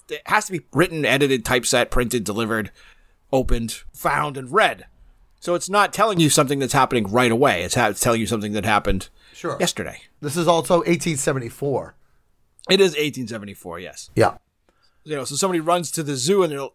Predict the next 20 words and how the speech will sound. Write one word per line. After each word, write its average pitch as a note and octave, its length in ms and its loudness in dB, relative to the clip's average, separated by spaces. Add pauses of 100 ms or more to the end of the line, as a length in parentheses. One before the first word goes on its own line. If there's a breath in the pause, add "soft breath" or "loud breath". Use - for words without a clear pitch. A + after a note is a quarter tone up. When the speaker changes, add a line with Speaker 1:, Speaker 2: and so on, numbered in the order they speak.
Speaker 1:
and C3 180 -12
they B2 100 -12
find C#3 300 -6
a A#2 40 -10
policeman. D#3+ 340 -4
They're C#3 80 -8
like, C3 240 -8
"Where G3 200 2
are C4 40 2
the A#3+ 120 -2
orangutans?" G3+ 640 0
And C3 80 -14
the A#2+ 120 -14 (340)
cop B2+ 220 -2
goes, A2+ 200 -10 (100)
"What F#3+ 300 0 (220)
are E3+ 60 -8
you D3 160 -8
talking A#2 320 0
about?" E2 300 -12